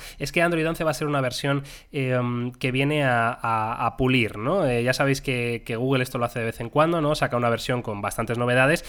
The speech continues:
y la siguiente, sobre todo, se centra en el rendimiento, en que todo funcione, eh, como debería. Ahora bien, una de las novedades que sí que se esperan para este Android once es, eh, por ejemplo, la grabación de pantalla de forma nativa, que ya sabéis que,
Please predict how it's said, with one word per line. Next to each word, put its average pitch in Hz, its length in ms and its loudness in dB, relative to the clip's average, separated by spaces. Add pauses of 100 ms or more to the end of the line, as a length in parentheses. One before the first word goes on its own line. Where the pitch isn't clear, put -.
(100)
y 135 80 0
la 120 120 2
siguiente, 131 480 0
sobre 131 200 -2
todo, 131 160 0
se 139 140 -2
centra 131 240 0
en 123 60 2
el 117 40 -2
rendimiento, 143 680 0 (220)
en 117 160 -2
que 117 100 -6
todo 139 320 4
funcione, 131 760 2
eh, 107 260 -6
como 117 260 2
debería. 147 420 6 (240)
Ahora 147 220 8
bien, 139 340 4
una 147 240 6
de 147 60 6
las 139 200 4
novedades 139 440 4
que - 80 -6
sí - 160 -6
que 139 100 0
se 139 120 -4
esperan 127 440 2
para 113 140 0
este 123 200 -2
Android 117 300 0
once 143 420 2 (300)
es, 139 380 4
eh, 135 180 4
por 123 160 2
ejemplo, 139 220 4
la 143 100 8
grabación 120 480 4
de 131 80 0
pantalla 131 460 4
de 123 40 4
forma 131 300 2
nativa, 139 400 0
que 110 60 0
ya 113 100 2
sabéis 143 300 4
que, 131 220 4